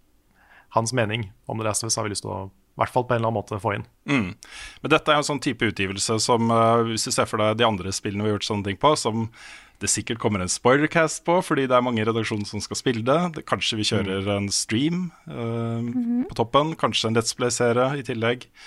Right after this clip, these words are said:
Speaker 2: kanskje klassikerinnslag av The Last of Us Part en. Altså, det er, vi kommer til å gjøre ganske mye av den, ut av den lanseringen, da. Så, eh, det er et spill vi kommer til å dekke bredt.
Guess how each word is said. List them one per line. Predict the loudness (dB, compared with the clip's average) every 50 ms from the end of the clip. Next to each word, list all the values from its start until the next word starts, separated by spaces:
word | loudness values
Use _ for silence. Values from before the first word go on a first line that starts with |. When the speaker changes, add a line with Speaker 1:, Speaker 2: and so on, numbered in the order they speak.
| -12 -4
Speaker 2:
kanskje | -2 -2 0 -2 -2 2
klassikerinnslag | 2 2 2 2 -2 -2 -2 -2 -2 -2 0 2 0 2 2 0
av | 0
The | 2
Last | 2 0 0 0 -4
of | -6
Us | -6 -6 -6
Part | -4 -4 -4 -2 0
en. | 0 0 0 -2 -6 -12 _ _ -20 -20 -20 -20 _ _ _ -8
Altså, | -4 -2 0 4
det | 4 4 2
er, | 2 -2
vi | -6 -4
kommer | -4 -2 -4 -2
til | 0 0
å | 2
gjøre | 2 2
ganske | 0 -2 -2 -2 0
mye | 0 0 0 -2 -2 -2
av | -2 -2 -2
den, | -4 -4 -4 -6 -6 -8 -8
ut | -10 -8 -8
av | -6 -6
den | -6 -8 -8 -10 -10
lanseringen, | -8 -8 -8 -6 -6 -6 -6 -6 -6 -6
da. | -8 -10 _ _ _ _
Så, | -16 -12 -10 -8
eh, | -6 -6 -6 -6 -6 -6 -6 -6 -8 -10 -10 -12 -14 -16 _ _ _ -8
det | -8
er | -8 -8
et | -10
spill | -12 -10 -10 -10
vi | -10 -12
kommer | -12 -12 -12 -12
til | -12 -10
å |
dekke | -10 -10 -8 -8 -4
bredt. | -2 -2 -2 -2 -4 -14 -16 -16 -16 -16